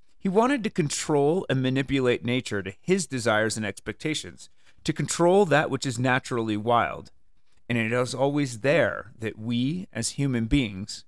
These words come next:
keep getting ourselves into trouble. Just a few days ago, our local paper reported that the Division of Wildlife had recently euthanized a fox that bit a woman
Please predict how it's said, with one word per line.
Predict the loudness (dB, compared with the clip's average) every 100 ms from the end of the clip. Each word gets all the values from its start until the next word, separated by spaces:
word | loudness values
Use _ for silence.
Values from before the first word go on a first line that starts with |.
| -20 -18 -6
keep | -6 -2
getting | 0 0 -4
ourselves | -2 -2 -2 -6
into | -8
trouble. | -4 0 0 -2 -18 -20 -20 -20 -20 -20 -20 -20 -20 -20 -20 -20 -20 -20 -8
Just | -2 -2
a | -2
few | 0 6
days | 6 6
ago, | 2 -2 2
our | 2 2
local | 2 2 0
paper | 0 0 0 -2
reported | -8 -4 -2 -2 -4
that | -8
the | -8
Division | -2 0 2 0
of | 0
Wildlife | 2 2 0 -2 -4 -4
had | -2
recently | 0 0 -2 -4
euthanized | 4 4 2 -2 -2 -4 -8
a | -6
fox | 0 0 0 -6
that | -12 -4
bit | 0 0
a |
woman | 2 0 0 -4